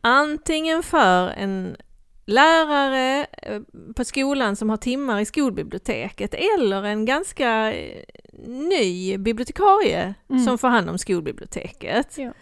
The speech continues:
Speaker 1: Så de är ju inte för, eh, gamla rävar.
Speaker 2: Nej, det, det är de ju absolut inte. Utan, eh, det är för dem som,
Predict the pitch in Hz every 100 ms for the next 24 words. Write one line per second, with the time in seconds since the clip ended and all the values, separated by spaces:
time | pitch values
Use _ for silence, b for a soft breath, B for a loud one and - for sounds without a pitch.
0 | B B B B - 262 277 277 262 254
1 | 262 - 208 220 185 180 175 - - -
2 | - - 50 - 196 190 208 165 175 185
3 | 170 190 202 - 131 - 240 - 233 240
4 | 247 247 247 262 269 262 247 240 - 220
5 | - - 208 185 - - _ b b b
6 | b b b 220 - 220 220 220 214 214
7 | 214 208 214 214 220 226 214 208 - 202
8 | - 233 208 - 220 214